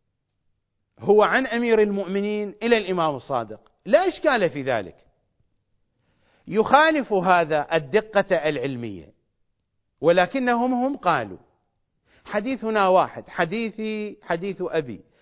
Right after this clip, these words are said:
وحديث أبي حديث جدي"، وهكذا،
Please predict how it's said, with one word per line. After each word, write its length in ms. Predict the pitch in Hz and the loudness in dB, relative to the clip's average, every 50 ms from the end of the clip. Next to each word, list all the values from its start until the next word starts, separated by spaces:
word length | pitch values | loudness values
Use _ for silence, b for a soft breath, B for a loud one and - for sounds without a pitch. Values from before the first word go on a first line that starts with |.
| _ - | _ -10
وحديث 480 | 135 - - 170 165 170 202 196 160 180 | -10 -8 -6 -8 -8 -6 -8 -8 -8 -8
أبي 380 | 175 - 190 190 175 190 175 | -4 -4 -4 -4 -2 -4 -6
حديث 400 | - - 165 160 175 170 - 151 | -6 -6 -8 -8 -8 -10 -10 -10
جدي"، 480 | 147 127 139 139 127 - - - - _ _ _ _ _ _ _ _ _ _ _ _ _ _ _ _ _ _ _ - | -10 -4 -4 -4 -4 -4 -14 -20 -20 _ _ _ _ _ _ _ _ _ _ _ _ _ _ _ _ _ _ _ 0
وهكذا، 560 | 175 196 190 156 - - - - _ _ _ | 2 2 2 2 -2 -6 -12 -20 _ _ _